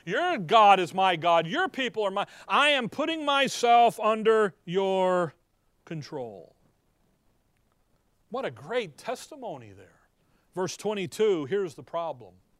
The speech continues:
So Naomi returned. Naomi's gonna go home. And Ruth, the what? The Moabitess, her daughter-in-law, with her, which returned out of the country of Moab.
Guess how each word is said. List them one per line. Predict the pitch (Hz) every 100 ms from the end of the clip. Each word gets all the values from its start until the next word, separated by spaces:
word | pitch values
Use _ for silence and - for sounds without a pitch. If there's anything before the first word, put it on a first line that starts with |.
| _ _ _ _ _ _ _ _ _ _ _ _ _ _
So | - 170
Naomi | 170 175 202 214 190
returned. | 160 139 214 190 160
Naomi's | 190 220 202 180
gonna | 196
go | 180 190
home. | 190 175 113 95 95 _ _ _ _ _ _ _ -
And | 165 170
Ruth, | 233 262 254 - - _ _ _ _
the | 165
what? | 170 156 120 101 _ _ _ _ _ _ _ -
The | 135
Moabitess, | 156 147 123 107 98 85 - - - - _ _ _ _ _
her | -
daughter-in-law, | 139 147 156 147 135 120 107 98 92 _ _
with | 143 147 -
her, | 107 90 85 _ _ _ _
which | 160 151
returned | 160 185 160
out | 143 170
of | 196
the | 165
country | - 160 123 151
of | 127
Moab. | 139 131 110 101 98